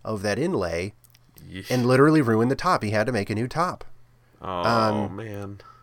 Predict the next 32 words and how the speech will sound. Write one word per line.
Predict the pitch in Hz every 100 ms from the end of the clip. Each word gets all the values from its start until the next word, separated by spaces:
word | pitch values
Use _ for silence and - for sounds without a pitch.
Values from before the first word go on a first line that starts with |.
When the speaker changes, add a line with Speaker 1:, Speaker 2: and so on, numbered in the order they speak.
| -
Speaker 1:
But | 165 -
it's, | 156 120 - -
it's, | 151 143 - - - _ _ _ _ _ _
but | 117 143
he, | 131 151 143 - -
he | - 123
wasn't | 120 135 170
afraid | 151 - 131
to | 131
share | - 95
that. | 87 85 120 _ _ _ _
He | 123
shared | 113 120 104
that | 104 98
with | 104 123
us, | 127
but | 120
he | 120
also | 139 - 131 123 117 - - _ -
talked | - 147 -
through | 135 135 110
different | 135 139 120
ways | 120 123 123 107
that, | 117 110 - - -
um, | 107 104 98 95 92 92 _ _ _ _ _ - -
maybe | 127 127
he | 120
could | 139
have | 120
done | 113
it | 95
differently. | - 196 185 202